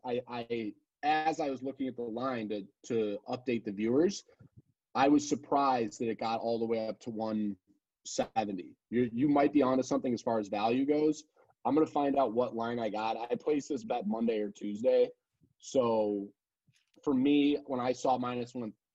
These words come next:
whatever I got, minus one thirty or something, I, I jumped on that value. So for a prelim, for me, it was gonna be Mizrod Bektic. I don't know if he's, if this, this fight might not happen. I don't know if Midrod, Mizrod Bektic is gonna get a replacement opponent. Does it say it on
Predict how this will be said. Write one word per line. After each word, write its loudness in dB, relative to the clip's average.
whatever 0
I -2
got, -2
minus -8
one -8
thirty -4
or -6
something, -4
I, -8
I -6
jumped -8
on -6
that -8
value. -6
So 2
for 2
a 0
prelim, -2
for -8
me, 0
it 0
was 2
gonna 0
be 4
Mizrod 0
Bektic. -4
I 0
don't 0
know 2
if -6
he's, -4
if -8
this, -6
this 0
fight 0
might 0
not -4
happen. -2
I -2
don't 2
know 2
if -6
Midrod, -2
Mizrod 0
Bektic -6
is -6
gonna -2
get -2
a -4
replacement -6
opponent. -4
Does 2
it 2
say 2
it 0
on 0